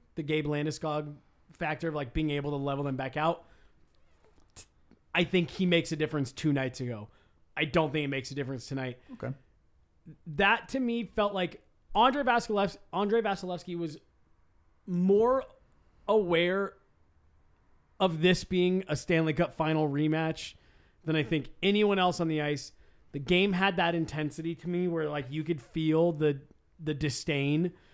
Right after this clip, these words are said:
Speaker 1: between these two teams. And, and I, I don't think it sat well with Vasilevsky that the Avs were the first team to eliminate him in two years.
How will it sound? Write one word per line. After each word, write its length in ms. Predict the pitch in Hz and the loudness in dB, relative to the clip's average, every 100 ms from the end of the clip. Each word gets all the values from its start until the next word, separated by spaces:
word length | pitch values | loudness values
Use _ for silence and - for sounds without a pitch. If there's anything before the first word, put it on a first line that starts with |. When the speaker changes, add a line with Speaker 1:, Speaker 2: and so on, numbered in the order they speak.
| - - | -14 -10
Speaker 1:
between 300 | - 175 170 | 0 2 4
these 160 | 156 | 0
two 180 | - 156 | 0 -2
teams. 560 | - 143 151 202 175 - _ _ - _ _ _ _ _ _ _ _ _ _ - | 0 0 2 0 -2 -12 _ _ -20 _ _ _ _ _ _ _ _ _ _ 0
And, 200 | 214 220 | 2 2
and 280 | 185 220 220 - _ _ | 0 0 0 -6 _ _
I, 240 | - 185 160 - _ _ _ - | -2 -2 -4 -12 _ _ _ -4
I 140 | 143 | -2
don't 300 | 156 170 170 | 2 0 0
think 160 | 175 165 | -4 -4
it 100 | - | -6
sat 340 | - 160 160 | -2 -2 0
well 180 | 165 156 | 0 0
with 80 | 143 | 2
Vasilevsky 680 | 160 - 160 165 - 151 | 0 0 0 0 -2 -6
that 220 | 143 135 - | -6 -6 -6
the 140 | 139 | -2
Avs 460 | 147 151 143 123 - 123 139 | 0 0 -2 -6 -12 -18 -10
were 100 | 180 | -2
the 80 | 165 | 0
first 320 | 151 185 190 | 0 0 0
team 140 | - 196 | 0 2
to 120 | 190 | 2
eliminate 400 | 190 165 165 160 | 4 2 2 4
him 120 | 160 | 2
in 80 | 156 | 0
two 160 | - 160 | 0 0
years. 540 | 147 143 139 143 139 | 0 0 0 -2 -6